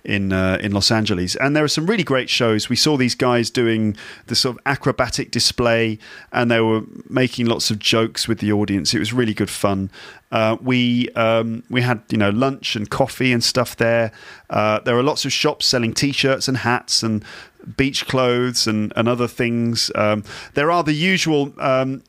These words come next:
uh, marijuana dispensaries there on the beach, and you smell people, you know, smoking the stuff, which it seems to be a very common theme, um, for the Los Angeles part of this, uh, podcast. People vaporizing it. You still, sm-, I could still smell it a lot,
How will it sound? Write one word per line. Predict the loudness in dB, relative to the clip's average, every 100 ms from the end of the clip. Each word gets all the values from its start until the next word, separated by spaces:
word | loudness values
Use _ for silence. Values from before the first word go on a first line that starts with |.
| -4
uh, | 0 0
marijuana | 0 2 2 2 0 0
dispensaries | -2 0 0 0 0 0 0
there | 0 2
on | 0
the | 0
beach, | 0 -2 0
and | 0
you | 2
smell | 0 2 2 0
people, | 0 -4 0 -2 -2 -2
you | 0
know, | 2 2 0 -6 _ -20 -20 -20 -20 -8
smoking | -2 0 0 0
the | 0
stuff, | 0 0 0 -2 -12 -6
which | -4 -2 -2 -2
it |
seems | 0 0 0 -2
to |
be | 2 2
a | 0 -2
very | 0 2
common | 0 0 2 2 2 -2
theme, | -6 0 2 2 2 0 -4 0
um, | 2 4 2 0 -8
for | -16 -20 -14 -4
the | -2 0
Los | 0 0 0 2
Angeles | 0 2 0
part | 0 0 0
of | -2
this, | -2 0
uh, | 2 0
podcast. | -2 -4 0 0 0 -2 -12 -14 -2
People | -2 0
vaporizing | 0 2 0 0 0 2 2 2
it. | 2 0 -8 -10
You | -2
still, | 0 2 2
sm-, | 0 0
I | -2
could | 0 0
still | 0 0
smell | 2 2 2
it | 0
a |
lot, | 2 2